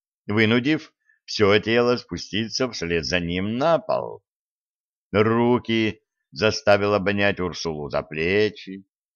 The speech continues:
губы впиться в ее рот жадным поцелуем, бедра прижаться к ее бедрам. Плоть рвалась вперед, но в тесноте не могла найти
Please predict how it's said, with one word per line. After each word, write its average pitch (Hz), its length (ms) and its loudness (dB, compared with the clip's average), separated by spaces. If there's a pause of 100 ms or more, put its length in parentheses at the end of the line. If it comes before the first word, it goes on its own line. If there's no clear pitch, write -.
(240)
губы 117 520 4
впиться 131 720 -2
в 117 60 2
ее 120 220 6
рот 113 400 0
жадным 107 800 2
поцелуем, 107 840 0 (680)
бедра 127 540 6
прижаться 107 720 2
к - 80 -12
ее 95 340 -2
бедрам. 71 640 -4 (840)
Плоть 135 640 6
рвалась 110 680 2
вперед, 80 420 -2 (720)
но 123 260 6
в - 120 -10
тесноте 123 580 0
не 117 100 0
могла 113 320 2
найти 110 540 -2